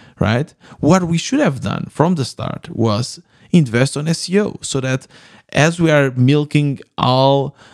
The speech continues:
the juice out of the cold emailing, we were already working on S E O, so that when the cold emailing would have stopped, our S E O would be already developed and we'll be already getting a lot of people from there.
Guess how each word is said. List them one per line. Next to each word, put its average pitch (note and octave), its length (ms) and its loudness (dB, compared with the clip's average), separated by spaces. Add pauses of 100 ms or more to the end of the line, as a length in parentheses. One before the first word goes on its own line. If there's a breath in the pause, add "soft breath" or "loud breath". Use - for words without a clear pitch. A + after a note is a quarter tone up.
(140 soft breath)
the A#2 120 2
juice B2 600 2
out A#2+ 240 2
of A#2 320 -2
the A2+ 220 0
cold B2+ 300 2
emailing, G#2 520 0 (120)
we D3 200 4
were D#3 280 2
already C#3 340 2
working B2 460 0
on A#2+ 100 -2
S B2 240 -6
E E3+ 80 -2
O, A#2 80 -4
so - 180 -8
that A#2 200 -2
when A#2+ 240 0
the C#3+ 100 4
cold B2+ 180 2
emailing A#2 360 0
would G#2+ 80 -2
have A2 100 -4
stopped, F3+ 340 -2
our C3 200 2
S - 180 -4
E B2+ 60 4
O B2 60 4
would B2 160 2
be A2+ 100 2
already A2 240 -2
developed C#3 560 -2 (340 loud breath)
and A#2+ 180 4
we'll C3 120 6
be A#2 180 2
already A2+ 600 0 (340)
getting A#2 300 2
a A#2 40 0
lot B2 180 0
of B2+ 120 -4
people C3+ 160 0
from C#3 220 -4
there. F3+ 260 -4